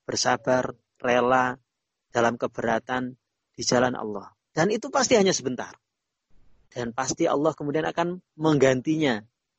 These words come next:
dengan kebahagiaan, dengan kebaikan-kebaikan yang itu semuanya datang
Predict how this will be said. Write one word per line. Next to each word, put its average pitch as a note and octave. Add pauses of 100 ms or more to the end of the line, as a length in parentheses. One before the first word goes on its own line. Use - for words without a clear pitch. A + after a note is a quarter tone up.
(160)
dengan C3
kebahagiaan, B2
dengan A#2
kebaikan-kebaikan A#2 (640)
yang D#3+
itu F3+
semuanya F3
datang F#3